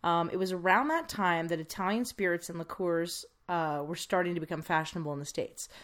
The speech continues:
So you had a lot of, um, Italian immigrants and German im-, immigrants kinda coming into the U S well before the seventies, obviously. Um, and Italians kept trying to get people into their drinks, and people were like,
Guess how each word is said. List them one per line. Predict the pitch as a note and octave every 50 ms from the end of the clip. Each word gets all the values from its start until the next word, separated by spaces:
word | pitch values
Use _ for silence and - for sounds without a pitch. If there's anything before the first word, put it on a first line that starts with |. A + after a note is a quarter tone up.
| - - _
So | - - G3+ F#3+ F#3 F3+ F3+ F3 F3 - - - - - - _ _ _
you | F#3+ G3+ G#3
had | G#3 F#3+ F3
a |
lot | F3 F3+ F#3+ G3+ G#3+ A3+ A#3+
of, | A#3+ A#3 A3+ A3+ G#3+ - G3+ - -
um, | - F#3 F3 E3+ D#3+ D#3+ D#3 -
Italian | - - - - A3 G#3+ A3 A#3+ B3+ B3+ C4
immigrants | C4 C4 B3+ C4 B3+ B3 B3 B3 B3
and | G#3+ F3 E3
German | E3 F#3 G3+ G#3+ A3
im-, | A3 A3 G#3+ -
immigrants | G#3+ G#3 G3+ G3+ G#3+ G3+ G3 -
kinda | - - F#3 E3+
coming | - - G3 G3 F#3+
into | F#3+ F#3+ -
the | F3 F3+
U | F3+ F3+ F3+ F3
S | F3 E3+ E3+ F3 E3+ - - - - -
well | F#3 F3+ F#3 F#3+ F#3+
before | F3+ E3+ - G3 F#3
the | D#3
seventies, | - F#3 F3 D#3 D3+ D3+ C#3+
obviously. | D3+ D3+ D3 D3+ - - D3+ E3+ - - - - - - - - - -
Um, | - F3 F3+ F3+ F3+ F3 F3 F3 E3+ E3 - - _ _ _ -
and | - F#3+ F#3 F#3 F3+ F3+ F3+ F3 F3 E3 - - _ _ _ _ _ _ _ -
Italians | G#3 - - A#3 A3+ A#3+ B3 B3 A3 -
kept | - A#3+ A#3+ -
trying | - A3+ A3 G#3 G#3
to | F#3+
get | F#3+ F#3+ -
people | - A3 E3 F#3 F3+ F#3
into | - F3+ F3+ F#3 F#3 - - - G3 F#3+ F#3 F#3+ F#3+ F#3 F#3 F#3 -
their | - F#3 F3 E3+
drinks, | E3 D#3+ - D#3+ E3 F3+ A#3 B3 - -
and | F#3+
people | - - F#3 - F#3
were | F3 F3+ F3
like, | E3 E3 E3 E3 E3 - -